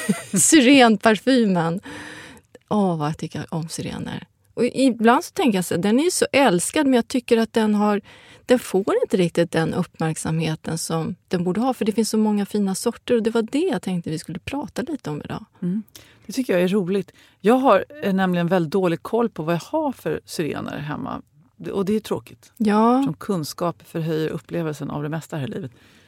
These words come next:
Speaker 2: Men vad, vad, vad den här vanliga bondsyrenen då, som, som de allra flesta har runt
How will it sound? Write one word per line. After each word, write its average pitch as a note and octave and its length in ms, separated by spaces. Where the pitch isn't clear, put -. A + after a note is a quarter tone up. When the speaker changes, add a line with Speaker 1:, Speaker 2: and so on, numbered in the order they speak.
Speaker 2:
Men G3+ 180
vad, G3+ 180
vad, G#3 220
vad A3+ 100
den A3 100
här A#3 80
vanliga G#3 360
bondsyrenen A3+ 840
då, - 120
som, D#3+ 340
som F3+ 160
de F3+ 120
allra F3 200
flesta G#3 380
har D3+ 200
runt D3 340